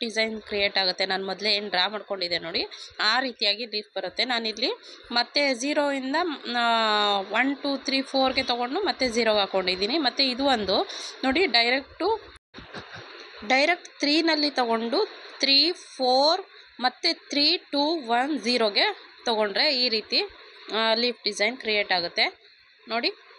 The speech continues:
ಇದಕ್ಕೆ ಈ ರೀತಿ ಔಟ್‌ಲೈನ್ ಕೊಟ್ಕೊಂಡ್ರೆ ಇನ್ನೂ ತುಂಬ ಚೆನ್ನಾಗಿ ಕಾಣುತ್ತೆ ಫಿನಿಶಿಂಗು. ಆ, ಈ ರೀತಿಯಾಗಿ ನೀವು ಡಿಸೈನ್ಸ್ ಮಾಡುವಾಗ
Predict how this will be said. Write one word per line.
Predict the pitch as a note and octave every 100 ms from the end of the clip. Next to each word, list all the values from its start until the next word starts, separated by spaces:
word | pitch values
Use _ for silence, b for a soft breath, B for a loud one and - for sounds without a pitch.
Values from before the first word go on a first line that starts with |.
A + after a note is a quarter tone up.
| -
ಇದಕ್ಕೆ | B3+ A3+ C4 A#3+
ಈ | A#3+
ರೀತಿ | A#3+ - A#3+
ಔಟ್‌ಲೈನ್ | A#3 B3 C4 C4
ಕೊಟ್ಕೊಂಡ್ರೆ | B3+ A#3 A#3+ A#3 D4+
ಇನ್ನೂ | F4+ F#4+
ತುಂಬ | F#4 C4+ C4
ಚೆನ್ನಾಗಿ | C4 A3+ G#3+
ಕಾಣುತ್ತೆ | A3+ G#3+ G#3 G3
ಫಿನಿಶಿಂಗು. | G3+ F#3 - F#3+ E3 D#3 - B B B - -
ಆ, | B3
ಈ | A3+ B3 E4
ರೀತಿಯಾಗಿ | E4 - C4 B3+
ನೀವು | C4+ C4 B3+ F4 D#4 A3+
ಡಿಸೈನ್ಸ್ | A#3+ A#3+ E4 F#4 -
ಮಾಡುವಾಗ | C4 A#3 A3+ F#3+